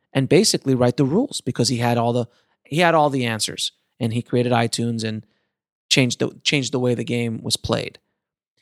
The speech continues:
But understand, musicians have begun to focus on building themselves as brands and using their music as advertising to sell ancillary products, to get sponsorships,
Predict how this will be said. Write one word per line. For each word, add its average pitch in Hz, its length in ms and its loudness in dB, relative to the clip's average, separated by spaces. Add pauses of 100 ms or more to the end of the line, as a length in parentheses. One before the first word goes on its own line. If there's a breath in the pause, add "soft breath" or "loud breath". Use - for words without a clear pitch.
(160)
But - 120 -2
understand, 214 420 2
musicians 180 480 4
have 180 160 0
begun 165 380 2
to - 100 -4
focus 170 580 0
on 135 160 2
building 170 400 2
themselves 143 560 0
as 127 220 0
brands 120 800 2 (380)
and 143 180 -2
using 214 320 2
their 202 140 4
music 165 440 2
as 135 200 2 (100)
advertising 135 720 -2
to 131 140 -6
sell - 440 0
ancillary 131 640 -2
products, - 640 0 (440 soft breath)
to 139 80 -2
get 127 180 0
sponsorships, - 1040 2